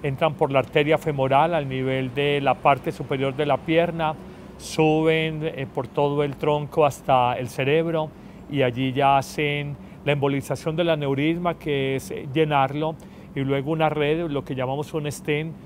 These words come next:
donde fortalecen, eh, la arteria y el aneurisma, como está rellenado con unos hilos de titanio, si, perdóneme si soy impreciso en la expresión, eh, ya queda como de alguna manera conjurado.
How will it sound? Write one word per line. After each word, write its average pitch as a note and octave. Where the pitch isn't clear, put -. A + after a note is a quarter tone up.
donde C3+
fortalecen, C3+
eh, B2+
la B2+
arteria C#3+
y C#3
el C3
aneurisma, C3
como C3
está D3+
rellenado C#3
con C#3+
unos C#3+
hilos D#3+
de C3+
titanio, D3+
si, C3+
perdóneme D3+
si C3+
soy D3+
impreciso D3+
en C#3+
la C3+
expresión, D#3+
eh, C#3+
ya B2
queda D3
como B2+
de C3+
alguna C#3
manera C3
conjurado. D#3+